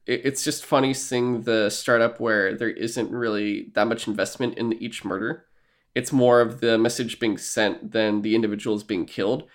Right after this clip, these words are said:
You're just kind of like, at the end of the day, it's a body. You don't really have any care for those that die until, like, the very end because of who it is. But otherwise, like, it's just a whole thing, which at the same time, too, I guess it's honestly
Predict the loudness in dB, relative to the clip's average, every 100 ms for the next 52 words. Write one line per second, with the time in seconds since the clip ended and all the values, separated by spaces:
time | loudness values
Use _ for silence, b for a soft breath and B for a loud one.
0 | b -6 -4 0 2 2 4 4 4 -2
1 | 0 0 0 0 2 2 -2 -4 -2 0
2 | -2 -8 _ _ -2 2 0 0 -2 0
3 | 0 -2 -6 _ _ _ 0 4 4 2
4 | 0 -2 -8 -2 0 0 -2 -2 0 0
5 | -2 -4 -2 2 2 0 -4 -4 -2 0
6 | -2 -4 4 6 6 6 6 6 6 4
7 | -2 -2 -2 -2 2 4 6 4 2 -2
8 | -2 0 2 2 2 0 -4 -2 -2 -8
9 | -16 _ b b b b b -6 -4 -2
10 | -2 0 2 2 2 2 2 2 0 -6
11 | -12 -16 b b b -2 -2 2 2 4
12 | 2 4 2 2 0 2 0 -2 -12 -8
13 | -6 -6 -14 -4 2 4 4 0 -2 -2